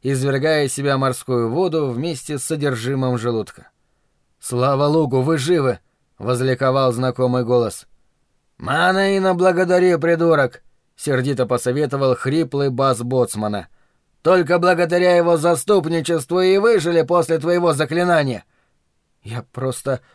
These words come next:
просто, просто угробить нас решил!» предположил боцман. Я ещё немного покашлял и прошептал:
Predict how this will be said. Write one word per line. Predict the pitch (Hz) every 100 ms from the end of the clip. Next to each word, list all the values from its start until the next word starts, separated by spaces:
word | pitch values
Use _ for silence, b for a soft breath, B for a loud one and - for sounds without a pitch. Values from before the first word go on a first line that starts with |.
| b b -
просто, | 127 143 - 131 - _ _ _
просто | 151 214 214 214 208
угробить | 185 190 226 226 208 143
нас | 190 170
решил!» | 170 165 - 147 123 _ _ _
предположил | - 127 120 120 120 117 120
боцман. | 117 110 - 90 - _ _ _ _ _ -
Я | - 175
ещё | 160 165
немного | 170 165 170 160
покашлял | 151 156 175 175 - 165 170
и |
прошептал: | 160 156 170 - 139 120